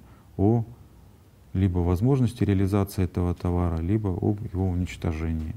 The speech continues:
И такие факты в Хакасии у нас были. Они, да, незначительные. Вот, с одной стороны, это радует,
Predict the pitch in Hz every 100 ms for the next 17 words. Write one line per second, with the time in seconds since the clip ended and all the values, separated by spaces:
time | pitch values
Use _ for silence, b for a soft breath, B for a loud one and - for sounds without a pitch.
0 | 131 90 95 - 104 80 117 127 - 87
1 | 80 - 90 - 101 104 92 90 87 85
2 | 107 127 98 - 101 101 101 90 90 87
3 | 95 - 147 127 110 98 98 B B B
4 | B B B - 90 82 - 95 95 82
5 | 90 92 87 82 87 95 127 120 101